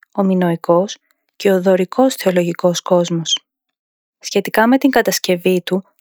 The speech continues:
παραμένει αναπάντητο ερώτημα αν πρόκειται για εισαγωγή από την Ανατολή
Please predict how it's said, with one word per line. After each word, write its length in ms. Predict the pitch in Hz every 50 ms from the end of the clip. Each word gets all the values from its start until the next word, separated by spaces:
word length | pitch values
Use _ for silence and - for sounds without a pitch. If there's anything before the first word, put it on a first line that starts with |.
| _ _
παραμένει 560 | - 196 185 196 190 190 208 220 233 240 247
αναπάντητο 720 | 247 240 226 196 - - 226 233 240 - 214 - - 185
ερώτημα 600 | 180 175 175 180 180 170 - 180 175 180 196 220 _ _ _ _ _ _ -
αν 200 | - 226 233 240
πρόκειται 420 | - - 262 254 254 - - - 220
για 180 | 202 190 190
εισαγωγή 560 | 185 180 - - 190 175 175 175 175 - 226
από 160 | 240 233 226 208
την 180 | - 190 180
Ανατολή 640 | 175 175 170 170 - 165 165 165 175 185 214 269 _